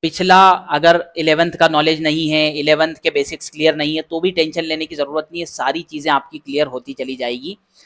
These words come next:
मिलते हैं आपसे अगली वीडियो में। Thanks for watching for this video।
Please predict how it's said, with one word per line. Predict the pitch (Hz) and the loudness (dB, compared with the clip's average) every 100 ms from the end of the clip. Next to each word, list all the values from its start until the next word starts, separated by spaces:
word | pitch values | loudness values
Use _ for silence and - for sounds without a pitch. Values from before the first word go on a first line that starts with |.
| _ _ | _ _
मिलते | 170 180 214 | -4 2 6
हैं | 196 | 6
आपसे | 190 202 | 4 2
अगली | 175 190 | 2 0
वीडियो | 185 190 | -2 -2
में। | 190 196 | -2 -4
Thanks | 180 160 - | -4 -4 -2
for | 165 | 2
watching | 156 151 165 156 | 0 0 -10 -8
for | 147 | -8
this | 147 143 | -8 -8
video। | 143 143 165 | -6 -4 -6